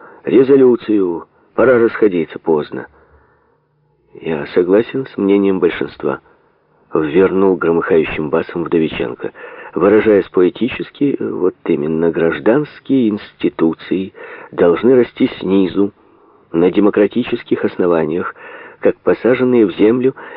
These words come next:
и принявшиеся древесные отводки. Их нельзя вбивать сверху, как столбы чистокола. В этом была ошибка якобинской диктатуры, отчего конвент и был раздавлен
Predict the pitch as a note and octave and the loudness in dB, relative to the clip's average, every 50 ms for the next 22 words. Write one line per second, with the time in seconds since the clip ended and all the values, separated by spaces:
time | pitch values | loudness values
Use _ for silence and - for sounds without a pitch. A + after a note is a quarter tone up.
0 | - - - - - - G#2 G2 F#2 F#2 F#2+ G2 F#2+ - - G#2+ G#2 G#2 - - | -10 -6 -4 -4 -2 0 0 2 2 2 2 0 0 -2 -2 -2 -2 0 0 -2
1 | G2+ F2 D#2 D2+ E2+ F#2 E2+ D2 D#2+ E2+ F2 - - - E2+ F#2 F2+ E2+ - - | -2 0 -2 -2 -2 0 0 2 2 0 0 0 -6 -8 -4 -2 -2 -2 -4 -4
2 | - G2 - - - C2 B1+ - - - _ - - - - _ _ _ _ _ | -8 -8 -8 -6 -6 -6 -8 -8 -10 -16 _ -16 -16 -16 -16 _ _ _ _ _
3 | _ _ _ _ _ _ _ _ - - - - _ _ _ _ _ _ _ - | _ _ _ _ _ _ _ _ -20 -20 -20 -20 _ _ _ _ _ _ _ -4
4 | G#2 - - A2 A2 A2 G#2 F2+ G#2+ A#2 A#2+ G2+ G2 G#2 G2 G#2+ G2+ - - - | -4 -2 0 2 4 4 4 4 4 2 2 2 2 2 4 4 2 0 -4 -6
5 | - - G2+ G#2 F#2+ - - G2 - - F#2+ F2+ - - - - F2 F2 E2 E2+ | -2 2 2 2 2 0 -2 -4 -2 -2 -2 -2 -4 -8 -2 0 2 2 2 0
6 | F#2 - - F2+ - - - - - D#2+ D2+ - - - - - - - - - | -2 -4 -6 -10 -8 -6 -6 -4 -2 -2 -2 -2 -2 -6 -10 -16 -20 -18 -20 -12
7 | - - - F2 E2+ - F2+ F2 F2 F2 F2+ F2+ F2 E2 - G2+ - - - F#2+ | -6 -2 0 0 0 0 0 0 2 2 2 2 0 0 -2 -4 -4 -2 0 2
8 | F#2+ F2+ - - F2+ - G2+ G2+ G2 - - - - E2+ D#2 F2 - - - - | 2 2 2 2 0 2 0 -2 -4 -6 -4 -4 -4 -2 -4 -6 -10 -6 -6 -6
9 | - - G#2+ G2+ F#2 - - - - - - - - D2+ - - - E2 E2+ E2 | -2 0 0 0 0 -4 -6 -12 -20 -20 -12 -8 -8 -8 -8 -6 -2 0 0 0
10 | - - D#2 D2+ D2 C2+ F#2+ A2 A2 G#2+ - - - - - - - - - - | 0 -2 -4 -2 0 2 2 2 2 -2 -6 -12 -18 -20 -20 -20 -20 -8 -4 -2
11 | D#2+ C#2 E2+ A2 A#2 A2 G#2 G#2 F2 D2+ - F#2 F#2 F#2 F2+ F#2 F#2 F2+ E2+ | -2 2 2 4 4 4 4 2 0 0 0 0 0 2 0 0 -2 -4 -6